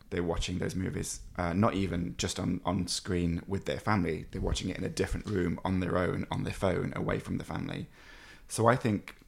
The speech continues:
there's just a huge need to be part of a community still. And what theatre can do, unlike any other art form,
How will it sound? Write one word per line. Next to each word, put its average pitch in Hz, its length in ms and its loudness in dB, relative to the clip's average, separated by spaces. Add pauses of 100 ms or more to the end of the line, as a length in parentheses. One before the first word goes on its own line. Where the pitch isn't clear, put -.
(200)
there's 110 180 2
just - 140 2
a 107 40 0
huge 101 280 2
need 95 380 4
to - 120 -10
be 95 140 2
part - 220 6
of 92 80 0
a - 60 -2
community - 420 2
still. - 260 0
And 101 120 4
what 123 160 4
theatre 107 320 0
can 95 220 -2
do, 92 520 0
unlike 92 300 -2
any 92 200 0
other 90 160 -2
art 95 200 0
form, 78 300 -4